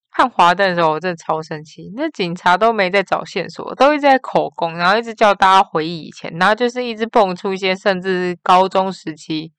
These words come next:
林心如跟，呃，好，我忘记他叫什么名字，反正就是蹦出他们一些高中时期的过往，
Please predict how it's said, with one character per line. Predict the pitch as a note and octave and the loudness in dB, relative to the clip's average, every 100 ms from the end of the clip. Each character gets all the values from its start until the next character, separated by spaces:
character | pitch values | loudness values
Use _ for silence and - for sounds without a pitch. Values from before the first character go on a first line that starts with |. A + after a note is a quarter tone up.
| _ - | _ -6
林 | F3 F3+ | -6 -4
心 | G#3+ G#3 | -6 -4
如 | F#3+ E3 | -2 -4
跟， | D#3+ E3+ E3 D#3+ E3 D#3+ _ _ _ _ _ | 0 2 2 -2 -12 -18 _ _ _ _ _
呃， | - D#3+ D#3 - - | -8 -6 -8 -10 -12
好， | - - | -4 -2
我 | F3 | 2
忘 | E3+ F3+ | 2 2
记 | G#3 G3 | -4 -6
他 | G#3 | -6
叫 | G#3 | -4
什 | G#3+ G#3 | 0 0
么 | F3+ | 0
名 | E3 D#3 E3 | -2 -8 -8
字， | E3+ - - - _ | -8 -8 -16 -20 _
反 | B3+ | -2
正 | E4+ F4 | 0 -2
就 | F4 | -4
是 | |
蹦 | F4 D#4 B3 | 0 0 0
出 | B3 | 0
他 | C4 | 0
们 | A#3+ G#3+ | 0 -4
一 | |
些 | G#3+ A3+ | -2 -2
高 | - G#3 G#3 | 2 2 2
中 | G3+ G#3+ | 0 -4
时 | - E3 | -10 -12
期 | E3 - D#3+ | -12 -10 -6
的 | D#3 D#3 | -4 -4
过 | D3+ G3 F3 | -4 -2 -2
往， | - - | -2 -10